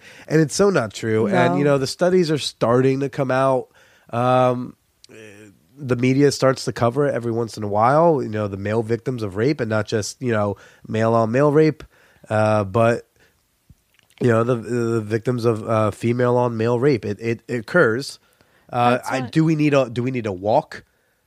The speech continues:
Speaker 1: Uh, no, we don't maybe need, like, a male victim walk. No, I would like if we'd stop focusing on just, like, uh, male versus female victims of sexual assault, um, and transgender victims of sexual assault, plenty of those.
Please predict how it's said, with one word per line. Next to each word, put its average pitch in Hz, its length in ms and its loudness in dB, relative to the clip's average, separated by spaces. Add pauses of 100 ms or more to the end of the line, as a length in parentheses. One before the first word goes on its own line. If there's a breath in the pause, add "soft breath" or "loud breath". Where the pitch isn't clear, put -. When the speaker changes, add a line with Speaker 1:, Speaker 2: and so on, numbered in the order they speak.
Speaker 1:
Uh, 117 440 -2 (200)
no, 196 300 2
we 185 100 4
don't 190 160 2
maybe 170 220 0
need, 156 140 0
like, 143 160 0
a 143 60 0
male 190 420 2
victim 175 500 -2
walk. 113 380 -4
No, 170 260 0 (220 loud breath)
I 160 80 0
would 170 140 2
like 226 220 0
if 180 160 0
we'd 156 180 0
stop 156 300 -2
focusing 143 400 0
on 139 140 0
just, 117 160 -8
like, 123 220 0 (260 soft breath)
uh, 120 260 4
male 123 240 2
versus 113 240 -2
female 120 540 -2
victims 110 460 -4
of 101 260 -6 (140 soft breath)
sexual 110 340 -4
assault, 135 440 2 (220 loud breath)
um, 120 280 0 (240 loud breath)
and 143 260 -2
transgender 113 680 -2
victims 117 420 -6
of 110 200 -4
sexual 110 300 -8
assault, 110 340 -4
plenty 107 300 -6
of 135 80 -4
those. 104 240 -4